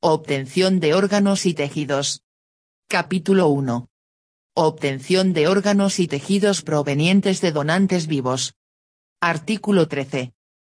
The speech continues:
El donante vivo de órganos y tejidos deberá ser mayor de edad y gozar de plenas facultades mentales y de un estado de salud adecuado, que consten en su expediente clínico y que sea certificado por un médico distinto de aquel o aquellos encargados de efectuar la extracción o el trasplante.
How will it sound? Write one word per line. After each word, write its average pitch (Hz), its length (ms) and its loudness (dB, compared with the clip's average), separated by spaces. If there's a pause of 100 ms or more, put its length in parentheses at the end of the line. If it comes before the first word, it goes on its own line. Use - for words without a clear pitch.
(180)
El 175 220 2
donante 185 500 2
vivo 180 280 0
de 156 140 0
órganos 196 520 2
y 190 40 -2
tejidos 190 540 -2
deberá 151 400 2
ser 147 260 -2
mayor 156 400 0
de 151 160 0
edad 156 240 -2
y 165 80 0
gozar 147 380 -2
de 175 120 0
plenas 180 440 -2
facultades 156 720 -2
mentales 175 600 0
y 180 60 4
de 147 160 0
un 185 180 4
estado 175 440 0
de 160 120 0
salud 170 400 -2
adecuado, 139 680 -2 (140)
que 175 180 0
consten 165 520 -2
en 156 120 -4
su 160 200 0
expediente 160 880 0
clínico 226 500 4
y 165 80 4
que 156 140 -4
sea 180 320 2
certificado 175 840 0
por 165 160 0
un 196 180 2
médico 156 460 -2
distinto 190 600 -2
de 160 140 0
aquel 170 320 2
o 156 100 4
aquellos 151 460 0
encargados 160 680 0
de 147 200 2
efectuar 156 600 -2
la 151 160 2
extracción 160 760 0
o 170 100 2
el 151 200 0
trasplante. 131 840 -4